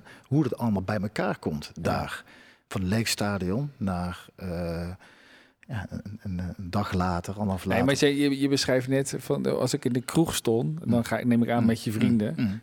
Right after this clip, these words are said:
Speaker 2: eh,
Speaker 1: Mm.
Speaker 2: dan was je nog, zag je nog die beelden voor je.
Speaker 1: Mm.
Speaker 2: Dat
Speaker 1: Mm.
Speaker 2: klinkt behoorlijk, eh, eh,
Speaker 1: Mm.
Speaker 2: ja, ik gebruikte net het woord
Speaker 1: Ja.
Speaker 2: verslaving, maar
Speaker 1: Ja.
Speaker 2: het, het, het, die, het, nou, laat ik passie zeggen.
Speaker 1: Ja.
Speaker 2: Dat je daar
Speaker 1: Ja.
Speaker 2: zo mee betrokken, dat je
Speaker 1: Ja.
Speaker 2: gewoon altijd
Speaker 1: Ja.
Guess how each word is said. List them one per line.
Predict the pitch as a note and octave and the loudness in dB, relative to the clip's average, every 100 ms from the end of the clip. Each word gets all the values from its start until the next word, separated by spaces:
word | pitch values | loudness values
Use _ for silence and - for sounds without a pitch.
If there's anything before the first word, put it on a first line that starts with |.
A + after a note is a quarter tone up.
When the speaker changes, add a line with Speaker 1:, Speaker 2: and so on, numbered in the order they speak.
| - | -6
Speaker 2:
eh, | - | -4
Speaker 1:
Mm. | A#2+ | 2
Speaker 2:
dan | B2 | 4
was | B2 A2+ | 4 4
je | A#2+ | 4
nog, | D#3 - | 2 2
zag | A#2+ A#2 | 0 2
je | |
nog | C#3 D#3 | 2 2
die | C3 | 2
beelden | A#2 D#3 C3 | 4 4 4
voor | - G#2+ G2+ | 0 -4 -4
je. | G#2+ | 0
Speaker 1:
Mm. | B2 G2+ A#2+ - _ | 2 2 -2 -16 _
Speaker 2:
Dat | B2+ | 0
Speaker 1:
Mm. | |
Speaker 2:
klinkt | C3+ A#2+ | 2 2
behoorlijk, | A#2 C#3+ D3+ A2+ - | 4 6 6 2 0
eh, | G#2+ G#2+ G#2 A2 _ - | 0 0 0 -6 _ -14
eh, | B2+ A2 A2 G#2+ - _ _ _ | -8 -6 -6 -8 -14 _ _ _
Speaker 1:
Mm. | - F#2+ F#2+ - _ _ | -10 -8 -8 -16 _ _
Speaker 2:
ja, | A#2 | -4
ik | A2 | -4
gebruikte | - A#2+ A2 | 0 0 2
net | A#2 | 0
het | G#2 | 0
woord | A#2 A2 | 0 -2
Speaker 1:
Ja. | |
Speaker 2:
verslaving, | A2 A#2 A#2+ A#2 G#2+ A2 | 0 2 2 2 -2 0
maar | A2 | 2
Speaker 1:
Ja. | A2 | 2
Speaker 2:
het, | G#2+ | 0
het, | G#2+ G#2+ | -4 -4
het, | - - - B2+ | -8 -8 -12 -8
die, | A#2+ - - - _ _ | -8 -8 -14 -18 _ _
het, | B2 - _ _ _ _ | -10 -10 _ _ _ _
nou, | A2 | -4
laat | A2 B2 | -2 2
ik | |
passie | D3+ C3 B2+ | 2 2 0
zeggen. | G#2+ A2 - A2 | 0 -2 -2 -4
Speaker 1:
Ja. | A#2 F2 _ | -4 -4 _
Speaker 2:
Dat | A2+ | -2
je | C3 | 4
daar | A#2+ | 4
Speaker 1:
Ja. | |
Speaker 2:
zo | A#2+ D3+ | 8 6
mee | D3 B2+ | 6 2
betrokken, | A#2+ C#3+ D3+ B2+ | 2 2 2 2
dat | A2+ | -2
je | C3 | 0
Speaker 1:
Ja. | |
Speaker 2:
gewoon | - B2+ | 0 2
altijd | C3+ D#3+ D3+ B2+ | 4 4 4 2
Speaker 1:
Ja. | A#2+ | 2